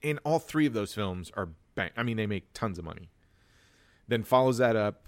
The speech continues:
with, um, Scorsese's Bringing Out. I almost feel like after winning the Academy Award,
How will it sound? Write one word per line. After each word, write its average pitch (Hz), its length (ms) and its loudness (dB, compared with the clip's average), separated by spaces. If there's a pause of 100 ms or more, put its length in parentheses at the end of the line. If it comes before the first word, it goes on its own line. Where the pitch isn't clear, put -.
(160)
with, 101 400 -2
um, 95 320 -2
Scorsese's 98 640 -4
Bringing 95 300 -4
Out. 90 200 -4
I 165 120 -2
almost 190 400 0
feel 156 180 0
like 120 160 0
after 131 260 -2
winning 123 300 -4
the 107 100 -4
Academy 113 440 -6
Award, 98 560 -2